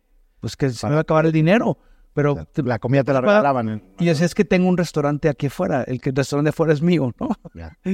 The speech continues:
Speaker 1: Era una ironía. Yo trabajaba en McDonald's, pero me iba a comer a un restaurante que tenía afuera, ¿no? Porque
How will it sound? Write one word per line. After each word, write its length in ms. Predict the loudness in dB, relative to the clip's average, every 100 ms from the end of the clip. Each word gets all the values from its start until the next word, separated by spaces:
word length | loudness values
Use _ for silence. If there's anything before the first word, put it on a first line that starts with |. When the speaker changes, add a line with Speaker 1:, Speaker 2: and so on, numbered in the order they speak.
| -4 -2
Speaker 1:
Era 280 | -2 0
una 200 | 0 0
ironía. 480 | 0 0 0 0 -2 _ _ -20 _
Yo 120 | 0
trabajaba 260 | 2 2 2
en 60 | 2
McDonald's, 560 | 4 4 4 2 0 -4
pero 160 | -2 0
me 80 | 2
iba 80 | 2
a 40 |
comer 200 | 2 2
a 60 | 2
un 60 |
restaurante 360 | 0 0 -2 0
que 20 |
tenía 200 | -2 -2
afuera, 360 | -2 -2 -2 -4
¿no? 140 | -6
Porque 260 | -2 -2